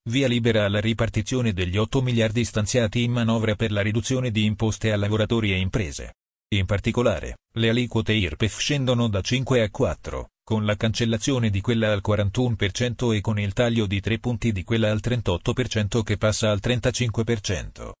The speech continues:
Per quanto riguarda le imprese, poco più di un miliardo dovrebbe andare per la riduzione dell'irap. Mentre per aziende individuali e autonomi ci dovrebbe essere l'esclusione dal pagamento dell'imposta regionale sulle attività produttive.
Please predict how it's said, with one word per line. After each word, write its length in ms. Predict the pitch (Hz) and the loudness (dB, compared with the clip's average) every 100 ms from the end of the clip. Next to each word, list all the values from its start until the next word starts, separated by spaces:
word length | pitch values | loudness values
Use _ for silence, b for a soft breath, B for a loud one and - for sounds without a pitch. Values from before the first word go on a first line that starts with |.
| _ _ _ _ _ | _ _ _ _ _
Per 200 | - 110 | 0 0
quanto 280 | - 143 131 | 2 0 2
riguarda 460 | 117 113 151 131 107 | 0 2 2 2 2
le 160 | 101 | 2
imprese, 600 | 101 104 98 90 87 120 - _ | 2 2 0 0 0 -2 -4 _
poco 320 | 131 135 117 | 0 2 0
più 160 | 104 120 | 2 0
di 120 | 95 | 2
un 140 | 98 | 0
miliardo 400 | 101 113 131 120 | 0 0 0 0
dovrebbe 360 | 113 120 139 120 | 0 2 2 2
andare 320 | 117 147 135 | 2 2 2
per 160 | 117 107 | 0 0
la 100 | 101 | 0
riduzione 540 | 107 110 131 123 107 | 0 0 0 0 0
dell'irap. 520 | 107 104 95 62 60 - _ _ _ - | 0 0 -2 -4 -8 -14 _ _ _ -2
Mentre 320 | 107 107 113 | 0 0 0
per 160 | 113 110 | 0 0
aziende 360 | 101 117 113 | 0 0 2
individuali 680 | 110 104 117 117 117 113 101 | 2 2 0 2 2 2 2
e 80 | 92 | 2
autonomi 560 | 95 95 113 110 117 117 | 2 2 2 2 2 0
ci 140 | 117 | 0
dovrebbe 400 | 95 92 117 123 | 0 2 4 4
essere 300 | 127 - 117 | 4 2 0
l'esclusione 640 | 107 107 113 107 120 117 | 0 0 0 0 0 0
dal 160 | 98 92 | 0 0
pagamento 520 | 95 95 95 107 104 | 0 0 2 0 0
dell'imposta 600 | 117 120 123 110 131 - | 0 2 0 0 -2 0
regionale 480 | 104 101 104 104 104 | 0 2 0 0 0
sulle 260 | 95 117 107 | 0 0 0
attività 440 | 101 113 98 135 | 0 -2 0 0
produttive. 720 | 107 117 107 - 101 67 65 | 2 0 0 0 -2 -4 -8